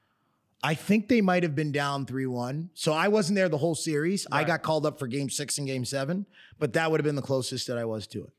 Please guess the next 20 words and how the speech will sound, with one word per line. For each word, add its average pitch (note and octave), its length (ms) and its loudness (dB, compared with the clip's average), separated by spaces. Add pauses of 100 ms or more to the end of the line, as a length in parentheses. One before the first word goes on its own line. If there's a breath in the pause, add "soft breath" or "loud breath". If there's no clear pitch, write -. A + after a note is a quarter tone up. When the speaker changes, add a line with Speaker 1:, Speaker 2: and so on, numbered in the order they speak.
(120)
Speaker 2:
What's, - 360 -6
what's G3 320 -8
the C#4+ 140 -12
mindset E3 760 -6
going C#3+ 380 -6
into C#3 300 -8
a B2+ 60 -10
three C3+ 280 -10
one? B2+ 280 -8
Is C#3 240 -10
it D#3 220 -8
one D#3+ 300 -8
game D#3+ 280 -8
at D3 160 -2
a B2+ 60 -8
time? D#3 580 -8
Speaker 1:
Well, D3+ 120 4
this D#3 200 2
is F3+ 140 0
why, C#3+ 220 0